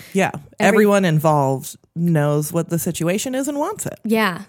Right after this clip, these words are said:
Speaker 2: And I like, I, that's one of the most appealing parts of it to me.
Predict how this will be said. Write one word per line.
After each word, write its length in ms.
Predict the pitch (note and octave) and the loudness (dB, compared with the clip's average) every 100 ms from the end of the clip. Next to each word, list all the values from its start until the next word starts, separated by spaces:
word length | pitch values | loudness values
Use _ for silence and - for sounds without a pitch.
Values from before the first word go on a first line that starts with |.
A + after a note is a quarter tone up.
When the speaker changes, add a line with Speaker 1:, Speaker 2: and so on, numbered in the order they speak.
| _ - | _ -2
Speaker 2:
And 180 | A3+ A#3+ | 0 0
I 120 | A#3 | 0
like, 260 | A3+ A3+ - | 0 -2 -2
I, 120 | G#3 | -4
that's 580 | G#3+ G#3+ A3+ - - - - | -2 -2 -2 -2 -2 -4 -6
one 240 | A3 G#3+ | -4 0
of 60 | G#3 | 0
the 80 | G#3 | 0
most 200 | F#3+ G3 | -2 -4
appealing 460 | - G3+ F#3 G3 - | -4 -2 -2 -4 -10
parts 360 | - G#3+ A#3 - | -6 -4 -4 -6
of 80 | F3 | -6
it 160 | F3+ - | -6 -6
to 140 | G#3 | -2
me. 340 | F#3 F3+ F3+ | -2 0 -2